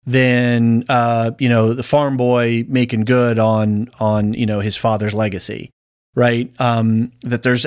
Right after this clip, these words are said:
actual grit and grime and blood and sweat and tears that are involved in getting us to that point. And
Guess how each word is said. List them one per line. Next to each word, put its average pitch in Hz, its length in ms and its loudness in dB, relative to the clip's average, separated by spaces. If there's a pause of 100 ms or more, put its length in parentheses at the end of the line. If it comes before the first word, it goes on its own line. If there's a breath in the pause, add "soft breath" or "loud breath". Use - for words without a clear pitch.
actual 127 440 0
grit 131 380 -2
and 113 180 2
grime 117 600 2
and 107 280 -2
blood 120 300 2
and 104 100 -4
sweat 113 300 -2
and 104 140 -6
tears 113 340 2
that 107 140 -2
are 104 100 -4
involved 107 680 0 (360)
in 120 160 2
getting 123 320 0
us 107 160 -2
to 117 140 -2
that 104 220 -4
point. 101 480 -6
And 104 400 -2